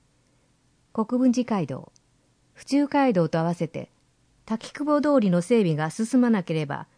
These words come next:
地域の整備も進まない。防災や安全な車道、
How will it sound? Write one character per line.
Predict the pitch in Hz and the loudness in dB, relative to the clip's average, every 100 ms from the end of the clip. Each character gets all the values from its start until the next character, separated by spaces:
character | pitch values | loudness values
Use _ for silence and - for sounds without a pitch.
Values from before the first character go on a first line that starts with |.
| _ _ | _ _
地 | - 311 | -2 0
域 | 262 | 2
の | 185 | 2
整 | 175 226 190 | 2 0 0
備 | 156 | 0
も | 139 143 | -2 -4
進 | - 165 170 | -6 -6 -2
ま | 165 | -2
な | 156 147 | -2 -6
い。 | 143 _ _ _ _ _ _ _ _ _ _ _ _ _ 185 | -8 _ _ _ _ _ _ _ _ _ _ _ _ _ 0
防 | 240 | 2
災 | 254 254 247 | 2 0 0
や | 233 214 - | 0 -2 -2
安 | 202 262 | 0 2
全 | 269 254 233 | 2 2 2
な | 226 - | -2 -6
車 | - 214 | -6 -2
道、 | 220 262 254 | 2 4 4